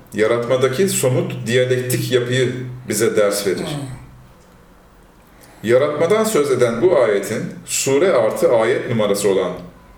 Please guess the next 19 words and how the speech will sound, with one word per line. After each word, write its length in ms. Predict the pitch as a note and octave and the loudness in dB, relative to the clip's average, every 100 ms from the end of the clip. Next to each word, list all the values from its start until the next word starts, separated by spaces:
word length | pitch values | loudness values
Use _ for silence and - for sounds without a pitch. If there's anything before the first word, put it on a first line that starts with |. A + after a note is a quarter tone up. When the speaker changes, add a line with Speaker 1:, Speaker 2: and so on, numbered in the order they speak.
| - - - - | -20 -20 -8 -4
Speaker 1:
elli 280 | A#2 A#2 | -2 2
dört 260 | - - - - - - - - - - | 2 2 -2 -12 -14 -20 -20 -20 -20 -10
ve 160 | G#2 G2 | -6 -2
kırk 240 | B2 B2 | -2 0
dokuz 420 | G2+ A#2 F3 - - - | 0 0 -2 -4 -12 -4
toplam 480 | B2 A#2+ C3+ D#3 B2 | -2 0 0 0 0
yüz 180 | B2 B2 | 0 0
üç 240 | B2+ - - - - | 0 -4 -6 -12 -12
ediyor. 420 | F2+ F2 F#2 D#3+ - - - - - - - - - - - | -10 -2 0 0 -4 -12 -20 -20 -20 -20 -20 -20 -20 -20 -6
Tek 260 | - F3 - | 0 0 2
tek 180 | E3+ B2 | 2 2
rakamlar 720 | A2+ G2 F#2+ G2 - - - - - | 0 0 0 0 -2 -8 -16 -20 -12
yirmi 280 | G#2 A#2 B2+ | -4 0 2
iki 220 | B2+ A2 F2+ | 2 2 2
ediyor. 360 | E2 D#2+ - - - - - - - - - | 0 -2 -4 -8 -16 -20 -20 -20 -20 -20 -10
Bu 180 | A#2+ B2+ | 0 0
iki 160 | B2+ B2+ | 0 -2
sayıda 380 | - C#3 A2 A#2+ - - - - - - - - - - | 0 0 0 0 -2 -10 -18 -20 -20 -20 -20 -20 -18 -2
kesret, 520 | C3+ B2+ C3+ E3 | 2 2 2 0